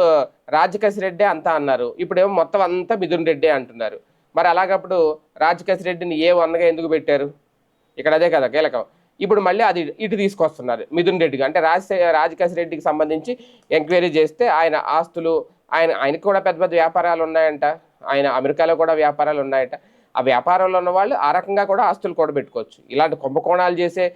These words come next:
కూడబెట్టుకుంటారని గ్యారంటీ ఏముండదు. మిథున్ రెడ్డి గారు ఉన్నారు, ఆయన కూడా,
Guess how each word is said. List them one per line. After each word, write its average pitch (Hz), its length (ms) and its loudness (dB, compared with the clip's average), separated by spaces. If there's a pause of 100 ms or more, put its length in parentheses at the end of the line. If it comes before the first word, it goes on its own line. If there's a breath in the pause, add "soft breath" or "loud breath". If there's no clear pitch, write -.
(240 loud breath)
కూడబెట్టుకుంటారని 170 760 0
గ్యారంటీ 156 380 0
ఏముండదు. 151 220 0
మిథున్ 139 280 -2
రెడ్డి 170 180 -2
గారు 165 160 2
ఉన్నారు, 131 380 -2
ఆయన 196 200 0
కూడా, 226 220 0